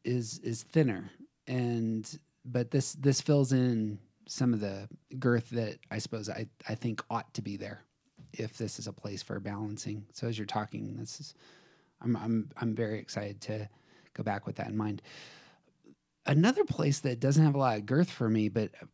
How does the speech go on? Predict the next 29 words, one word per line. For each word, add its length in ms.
I 40
would 160
love 200
your 100
response 440
here, 340
is, 540
is 240
our 340
use 400
of 240
wings. 720
Because 420
with 260
both 220
the 100
four 240
and 140
five, 420
I 140
normally 460
discount 420
wings 260
and 100
kinda 220
set 180
them 100
aside 340
as, 320